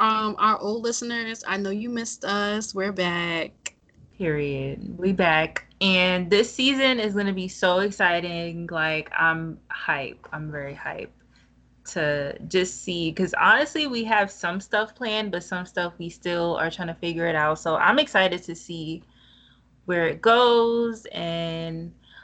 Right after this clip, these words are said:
Speaker 2: what topics we're gonna touch on. So, yeah.
Speaker 1: Yeah, we're expanding and growing every day. <laughs>
Speaker 2: Every day, something new. But,
Speaker 1: Yes.
Speaker 2: um,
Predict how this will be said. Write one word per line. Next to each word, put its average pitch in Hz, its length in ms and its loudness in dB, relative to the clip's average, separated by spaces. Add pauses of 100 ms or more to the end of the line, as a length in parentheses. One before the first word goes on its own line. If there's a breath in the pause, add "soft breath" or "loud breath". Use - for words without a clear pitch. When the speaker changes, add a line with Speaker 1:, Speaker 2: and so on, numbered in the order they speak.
(160 loud breath)
Speaker 2:
what - 260 0
topics 240 600 4
we're 233 100 0
gonna 214 240 -4
touch 202 400 -4
on. 180 600 -4
So, 165 540 0
yeah. 190 480 -2 (600)
Speaker 1:
Yeah, 196 260 -2
we're 185 120 2
expanding 190 760 0
and 175 200 -2
growing 165 560 -4 (240)
every 190 280 0
day. 170 440 0 (260)
<laughs> 180 160 -2
Speaker 2:
Every 208 340 -4
day, 160 600 2 (800)
something 170 580 -4
new. 143 420 -4 (640 loud breath)
But, 196 360 6
Speaker 1:
Yes. 202 100 8
Speaker 2:
um, 196 420 2